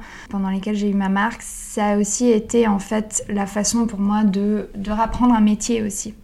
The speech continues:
Je ne suis pas couturière, je n'ai pas étudié, euh, la mode à la base, et c'est quelque chose qu'on n'apprend pas non plus, tu vois, du, du jour au lendemain. La créativité, c'est quelque chose qu'on a, mais qu'il faut développer, et on apprend à développer, et c'est quelque chose aussi qui mûrit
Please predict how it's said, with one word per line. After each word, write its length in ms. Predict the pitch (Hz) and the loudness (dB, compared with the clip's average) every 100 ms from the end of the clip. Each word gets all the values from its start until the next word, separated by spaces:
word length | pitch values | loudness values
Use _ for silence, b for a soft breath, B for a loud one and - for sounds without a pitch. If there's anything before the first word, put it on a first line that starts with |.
| B B B | B B B
Je 60 | 202 | 0
ne 80 | 214 | 0
suis 180 | 220 | 2
pas 180 | 208 226 | 0 0
couturière, 540 | 240 240 226 214 214 240 | -2 -6 -2 0 2 0
je 80 | |
n'ai 160 | 196 190 | -2 -2
pas 160 | 208 208 | -2 -2
étudié, 520 | 208 190 202 214 214 | -2 0 2 2 2
euh, 120 | 185 180 B B B - | -2 -6 B B B -2
la 100 | 208 | 2
mode 240 | 220 220 | 4 4
à 80 | 214 | 2
la 120 | 196 | 0
base, 340 | 185 202 240 240 | 0 0 0 -2
et 80 | - | -6
c'est 120 | 214 | -4
quelque 300 | 208 202 220 | -2 0 -2
chose 380 | 220 233 220 214 B B B - | 0 0 2 -4 B B B -20
qu'on 140 | - 233 | -2 2
n'apprend 340 | 214 247 233 | 2 2 0
pas 200 | 254 262 | 4 4
non 180 | 226 220 | 4 2
plus, 320 | 220 254 247 | 2 2 2
tu 100 | 233 | 0
vois, 160 | 214 220 | 0 2
du, 140 | 202 | 2
du 180 | 190 214 | 2 0
jour 140 | 208 214 | 0 2
au 60 | |
lendemain. 360 | 214 220 240 226 | 2 6 6 6
La 120 | 208 | 0
créativité, 500 | 202 202 196 202 233 | -2 -4 -2 0 0
c'est 140 | 214 196 | 0 -2
quelque 240 | 196 208 | 0 -2
chose 280 | 214 202 - - - | -2 -4 -6 -20 -6
qu'on 260 | 208 202 | 2 4
a, 200 | 226 240 | 6 6
mais 160 | 220 196 | 4 0
qu'il 140 | - | -6
faut 140 | - 208 | -8 -4
développer, 640 | 202 196 202 247 262 233 | -2 -2 2 4 6 6
et 60 | 196 | 4
on 140 | 196 | 2
apprend 400 | 196 190 - 233 | 0 -2 6 6
à 100 | 220 | 6
développer, 580 | 214 190 190 190 247 247 | 2 0 -2 4 4 4
et 40 | |
c'est 140 | 226 202 | 0 -6
quelque 260 | 202 208 | -6 -6
chose 240 | 190 208 190 | -4 -2 -4
aussi 220 | 190 208 | -4 -4
qui 120 | 196 | 0
mûrit 580 | 190 202 196 208 247 | 4 4 2 0 -2